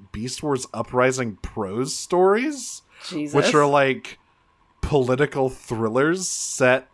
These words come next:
Speaker 1: in, like, the period between the, like, the, like, Pax Cybertronia and the, and the rise of the Maximals and the Predacons.
Speaker 2: Do you think Rodimus effectively <laughs> used girl power?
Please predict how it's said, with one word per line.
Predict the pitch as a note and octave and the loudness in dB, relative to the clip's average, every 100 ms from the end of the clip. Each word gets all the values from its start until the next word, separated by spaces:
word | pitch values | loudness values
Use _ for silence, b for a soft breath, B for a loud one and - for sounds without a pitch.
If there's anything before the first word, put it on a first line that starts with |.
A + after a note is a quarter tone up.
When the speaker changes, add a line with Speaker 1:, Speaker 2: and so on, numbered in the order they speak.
| _ | _
Speaker 1:
in, | B2+ B2 A#2+ A#2 A2+ A#2 | -4 -2 -2 -4 -6 -8
like, | A#2 A#2 G#2+ | -2 -2 -2
the | A#2+ | -6
period | G#2 - B2+ B2+ B2+ B2 A#2 | -6 0 2 4 4 2 0
between | G#2+ A2+ - - A#2 A#2+ B2+ B2+ B2+ B2 B2 A#2+ - _ _ _ _ _ _ G#2+ | -4 -6 -6 -6 -4 -4 -4 -4 -4 -4 -6 -8 -10 _ _ _ _ _ _ -6
the, | A#2+ A#2 A#2 | -2 0 -2
like, | G#2+ A#2 - | -2 -4 -4
the, | A2+ A2 | -6 -4
like, | G2+ A2 G#2 | -4 -6 -4
Pax | - A#2+ - | 0 0 0
Cybertronia | B2 A2 A2+ - A#2 A#2 A#2 A#2 | -2 -2 -2 0 0 0 0 0
and | A2 G#2+ | 0 -4
the, | G#2+ A2 | -6 -4
and | G#2+ | -6
the | G#2+ | -4
rise | G#2 A2 A2 A2 | 0 0 0 -4
of | G#2 | -8
the | |
Maximals | G#2+ G#2 G2+ A2+ G#2 | -6 -6 -8 -10 -8
and | A2 | -8
the | G#2+ | -4
Predacons. | A2+ A2 - B2 C3 C#3 - - | -4 -4 -4 -4 -4 -10 -18 -8
Speaker 2:
Do | A#3+ | -2
you | A3+ | -2
think | A3 G#3+ G3+ | 2 0 4
Rodimus | F#3 F3 F#3+ F#3 - | 6 6 2 -2 -2
effectively | A#3 - E3+ - E3+ F3+ F#3+ F#3+ G#3 G3+ A3 | -2 2 2 0 -4 -2 -2 -4 -4 -4 -4
<laughs> | F3 | -2
used | G3+ G3 F#3+ - | -2 0 -2 2
girl | F3+ E3+ | 4 4
power? | G#3 E3 F3 F#3 G3+ | 4 4 6 6 4